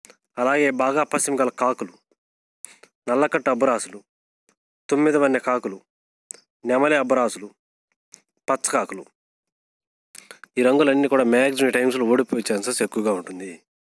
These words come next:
కనుక మనం ఈ టైమ్స్‌లో కంపల్సరీ ముసుగు లేదా జోళ్ళొప్పుకుని దెబ్బలాట ఆడుకోవాలి అంటే ఎర్ర పొలాలను లేదా డేగ పింగళాలను మాత్రమే ఉపయోగించుకోవాలి,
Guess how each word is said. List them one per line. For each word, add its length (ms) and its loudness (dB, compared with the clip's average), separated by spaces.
కనుక 260 -2
మనం 240 2
ఈ 60 0
టైమ్స్‌లో 420 2
కంపల్సరీ 400 2
ముసుగు 380 2
లేదా 240 4
జోళ్ళొప్పుకుని 540 2
దెబ్బలాట 360 2
ఆడుకోవాలి 440 2
అంటే 220 2
ఎర్ర 240 0
పొలాలను 540 2
లేదా 240 4
డేగ 280 0
పింగళాలను 520 2
మాత్రమే 400 0
ఉపయోగించుకోవాలి, 840 -4